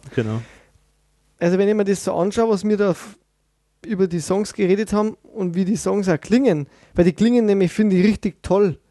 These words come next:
Speaker 1: Mhm.
Speaker 2: Sowohl auf der Platte wie auch auf der C D. Ähm, richtig frisch, agil, äh, nie langweilig. Die Platte habe ich auch genauso wie du zigfach immer wieder durch, also im, im, im, im Schnelldurchlauf, im, im Durchlauf immer wieder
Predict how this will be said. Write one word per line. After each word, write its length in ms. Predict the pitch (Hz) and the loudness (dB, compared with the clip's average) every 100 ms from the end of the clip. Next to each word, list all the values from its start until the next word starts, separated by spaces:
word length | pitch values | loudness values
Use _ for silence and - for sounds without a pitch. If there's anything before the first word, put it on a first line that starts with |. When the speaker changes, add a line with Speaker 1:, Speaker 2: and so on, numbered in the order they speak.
| _ - | _ -10
Speaker 1:
Mhm. 260 | 127 151 - | -8 -8 -10
Speaker 2:
Sowohl 360 | - 180 226 247 | -4 2 4 2
auf 100 | - | 2
der 100 | 180 | 0
Platte 400 | 160 196 247 208 | 2 0 -2 0
wie 140 | 208 | 2
auch 100 | 180 | 2
auf 80 | 175 | 0
der 140 | 180 | -4
C 160 | - 170 | -6 -8
D. 280 | 170 214 226 _ _ _ _ _ _ - - | -6 -6 -6 _ _ _ _ _ _ -14 -2
Ähm, 540 | 175 175 175 175 165 - _ _ | 2 4 4 0 -6 -12 _ _
richtig 320 | 196 - 202 - | -4 -2 -4 -8
frisch, 580 | - 208 233 - - _ - | 0 0 0 -6 -16 _ -4
agil, 540 | 160 - 185 233 254 - _ _ _ _ _ _ _ - | -4 -2 0 0 -2 -6 _ _ _ _ _ _ _ -6
äh, 320 | 180 175 175 - - | 0 4 2 0 -4
nie 220 | 196 220 | 0 2
langweilig. 680 | 196 196 220 226 233 - - _ 196 | 2 2 0 0 -2 -4 -16 _ -4
Die 60 | |
Platte 340 | - 180 - 196 | 0 0 4 4
habe 160 | 196 | 4
ich 60 | 196 | 4
auch 80 | 185 | 2
genauso 420 | 208 180 196 202 | 2 2 2 0
wie 80 | 196 | -2
du 300 | 220 233 - - | 0 -2 -4 -2
zigfach 560 | 247 - 226 196 - 220 - - _ | -4 -2 0 0 -2 -18 -20 -20 _
immer 260 | - 262 262 | 0 2 4
wieder 220 | 240 226 | 4 2
durch, 440 | - 254 226 - - | 2 2 0 -4 0
also 180 | 190 196 | 2 2
im, 120 | 202 | 2
im, 180 | 208 202 | -2 -2
im, 220 | 202 190 | -4 -4
im 160 | 196 170 | -4 -6
Schnelldurchlauf, 720 | 180 190 254 226 175 175 175 | 0 0 2 2 2 0 0
im, 120 | 180 - | -2 -4
im 180 | 202 175 | -6 -2
Durchlauf 420 | 226 233 226 196 | 0 2 2 0
immer 240 | 233 226 | 0 2
wieder 320 | 220 214 208 | 2 2 0